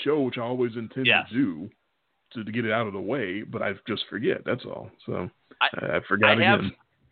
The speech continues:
Speaker 2: I am going to, I'm gonna give you an idea right now,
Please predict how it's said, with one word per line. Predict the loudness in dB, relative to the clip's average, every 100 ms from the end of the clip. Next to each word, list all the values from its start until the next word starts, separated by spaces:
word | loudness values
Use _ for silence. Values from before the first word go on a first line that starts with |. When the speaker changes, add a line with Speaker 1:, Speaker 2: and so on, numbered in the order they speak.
| _ 0
Speaker 2:
I | 4 4 2
am | -2 -4
going | -2 -2 -6 -8
to, | -6 -6 -12 -16 -20 -20 _ _ _ -14
I'm | -14 -14 -18 _ _ _ -20 -12 -8
gonna | -6
give | -6 -6 -6
you | -4 -4
an |
idea | -2 -4 -6 -6 -4
right | -6 -8 -12
now, | -16